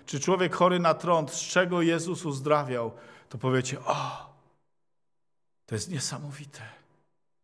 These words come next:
W jednym momencie, w jednej chwili ludzie byli uzdrawiani z czegoś, co było nieuleczalne, w czym nie można było pomóc. On ma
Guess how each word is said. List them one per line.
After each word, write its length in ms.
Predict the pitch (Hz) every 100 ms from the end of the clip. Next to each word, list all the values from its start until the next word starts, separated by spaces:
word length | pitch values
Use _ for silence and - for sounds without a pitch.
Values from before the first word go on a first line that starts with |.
| _ _ _ -
W 100 | 92
jednym 380 | 120 151 160 160
momencie, 720 | 147 139 120 101 - 104 90 - _ _ -
w 100 | 107
jednej 440 | 135 147 151 147
chwili 540 | 139 - 123 107 101 95 95 _ _ _ _ _ _ _ -
ludzie 360 | 110 120 117 117
byli 220 | 117 123
uzdrawiani 760 | 123 107 120 117 139 113 98 90 - _ _ -
z 100 | -
czegoś, 320 | 143 143 139
co 140 | -
było 220 | 131 135 131
nieuleczalne, 1040 | 135 156 143 143 - 143 127 110 107 101 - _ _ _ _ _
w 80 | -
czym 160 | - 135
nie 120 | 135
można 360 | 139 131 143
było 240 | 127 131 135
pomóc. 760 | - - 135 117 113 - - _ _ _ _ _ _ _ _ _ _ _ -
On 260 | 131 143 143
ma 400 | 139 139 143